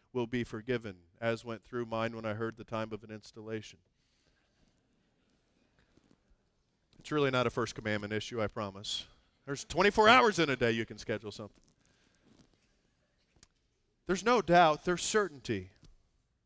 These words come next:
And God reveals it, and he gives us things like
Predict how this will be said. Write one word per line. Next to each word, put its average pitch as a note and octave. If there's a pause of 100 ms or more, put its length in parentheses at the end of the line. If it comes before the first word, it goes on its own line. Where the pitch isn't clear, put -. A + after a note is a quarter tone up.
(260)
And D#3
God F3+
reveals E3
it, A2+
and C#3+
he D#3+
gives F3+
us D#3+
things D#3
like D3